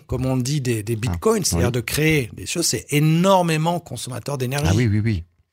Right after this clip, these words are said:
Speaker 1: Et
Speaker 2: Mm.
Speaker 1: là, on est quand même dans des problématiques où on, on se rend compte que, euh, il y a quelque chose à, à quelque chose à faire. Il faut réfléchir à ces choses.
Speaker 2: Mm.
Speaker 1: Est-ce que ça fait partie,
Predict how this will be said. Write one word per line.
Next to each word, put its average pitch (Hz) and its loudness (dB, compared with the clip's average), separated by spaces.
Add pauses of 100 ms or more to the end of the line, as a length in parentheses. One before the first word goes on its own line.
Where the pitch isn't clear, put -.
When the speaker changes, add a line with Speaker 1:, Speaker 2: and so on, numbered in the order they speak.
(400)
Speaker 1:
Et 104 -4
Speaker 2:
Mm. 113 2
Speaker 1:
là, 185 6
on 160 2
est 131 -2
quand 151 0
même 160 4
dans 139 2
des 127 -2
problématiques 131 -2
où 135 0
on, 120 2
on 123 0
se - -6
rend 117 -2
compte 180 -4
que, - -4
euh, 113 -2 (680)
il 120 -8
y 117 -6
a 113 -4
quelque 123 -6
chose 160 2
à, 120 0 (320)
à 113 -10
quelque 113 -8
chose - -4
à 139 -4
faire. 302 -2
Il 143 2
faut 139 2
réfléchir 160 0
à 151 0
ces - -4
choses. 104 -8 (120)
Speaker 2:
Mm. 92 -4 (420)
Speaker 1:
Est-ce 151 4
que 190 2
ça 175 4
fait 165 2
partie, 165 -2